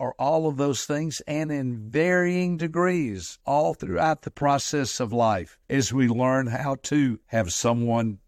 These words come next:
take care of us until we can take care of ourselves. And then we can not only take care of ourselves, we can learn to take care of others until we come to the end of the road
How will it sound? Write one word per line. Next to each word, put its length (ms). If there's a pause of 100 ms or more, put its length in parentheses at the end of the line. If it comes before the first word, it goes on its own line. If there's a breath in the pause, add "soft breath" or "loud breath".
take 280
care 260
of 120
us 480
until 440
we 180
can 240
take 280
care 260
of 80
ourselves. 840
And 180
then 120
we 160
can 180
not 200
only 260
take 240
care 220
of 100
ourselves, 500
we 160
can 240
learn 260
to 120
take 320
care 240
of 100
others 540
until 280
we 200
come 320
to 160
the 220
end 120
of 100
the 100
road 440